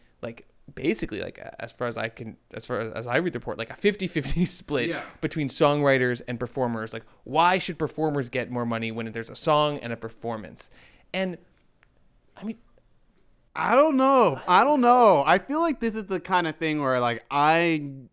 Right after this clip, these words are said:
Speaker 2: agree songwriters should be paid more because when you look at the splits, it does record, the rec-, record, it, record labels do make a dis-,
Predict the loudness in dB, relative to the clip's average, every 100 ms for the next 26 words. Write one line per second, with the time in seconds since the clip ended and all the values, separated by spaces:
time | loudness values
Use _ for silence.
0 | _ -6 -4 -2 -4 -2 0 0 -2 -2
1 | 0 0 0 -2 -2 -8 -10 -8 -10 -8
2 | -4 -4 -4 -4 -6 -4 -2 -2 -2 -4
3 | -10 -12 -8 -6 -4 -4 -4 -4 -4 -6
4 | -10 -12 -14 -8 -4 -2 -4 -8 -8 -2
5 | -2 -2 -4 -6 -4 -8 -8 -8 -4 -6
6 | -6 -4 -4 -4 -8 -8 -10 -10 -4 -4
7 | -4 -6 -4 -4 -6 -12 -12 -12 -10 -8
8 | -8 -8 -8 -12 -16